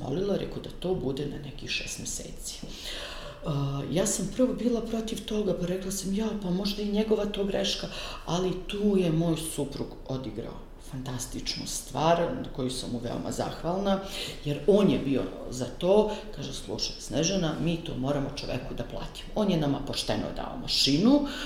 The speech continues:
ovaj, mi to moramo da platimo, jedino ako hoće da nam izađe u susret, a, da, ovaj,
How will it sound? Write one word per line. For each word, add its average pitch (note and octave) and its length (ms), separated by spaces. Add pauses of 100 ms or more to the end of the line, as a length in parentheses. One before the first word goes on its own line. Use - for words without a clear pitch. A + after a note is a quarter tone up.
(140)
ovaj, C#3+ 260
mi G3+ 220
to E3 120
moramo D3+ 320
da - 200
platimo, F#3 440
jedino G#3+ 440
ako - 180
hoće D#3+ 300
da B2+ 100
nam A2 180
izađe D#3 340
u - 60
susret, - 680 (420)
a, E3 180 (180)
da, F#3+ 380
ovaj, D3 400